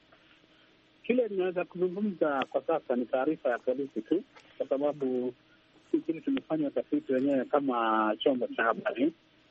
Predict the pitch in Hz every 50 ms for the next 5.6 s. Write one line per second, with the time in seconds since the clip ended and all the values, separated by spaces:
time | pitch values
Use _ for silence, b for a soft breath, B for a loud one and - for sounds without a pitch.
0 | _ _ _ - 113 113 107 107 - - 123 127 139 139 - - 127 117 113 117
1 | - 143 135 120 - 127 120 120 120 135 139 131 - - 127 120 120 120 117 117
2 | 117 - _ _ _ _ _ _ _ - 120 113 117 117 117 117 117 123 139 147
3 | 147 156 151 151 170 175 - _ _ _ _ - - - 131 131 127 120 120 117
4 | 117 113 113 110 107 117 - - - _ _ _ - 123 123 123 117 - 120 123
5 | 135 135 131 - - 127 123 123 123 120 110